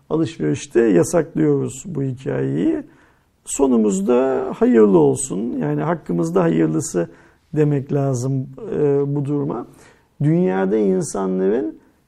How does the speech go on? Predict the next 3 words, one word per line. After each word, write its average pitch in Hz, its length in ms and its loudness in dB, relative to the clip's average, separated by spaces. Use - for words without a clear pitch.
tatile 190 540 0
çıkarken 214 680 -4
yanlarına 156 840 -2